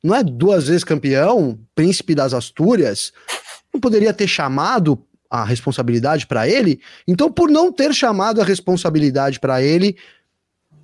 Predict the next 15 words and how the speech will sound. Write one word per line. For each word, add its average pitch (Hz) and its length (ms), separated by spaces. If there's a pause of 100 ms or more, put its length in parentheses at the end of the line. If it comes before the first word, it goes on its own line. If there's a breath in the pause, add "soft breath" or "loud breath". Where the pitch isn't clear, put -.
vou 180 160
dar 185 120
o 185 40
troféu 175 300
banana 151 380
pro 156 120
Alonso 127 400
aí, 110 120
que - 120
perdeu 147 440
a - 20
oportunidade 147 600
de, 131 100
quem 156 140
sabe 139 440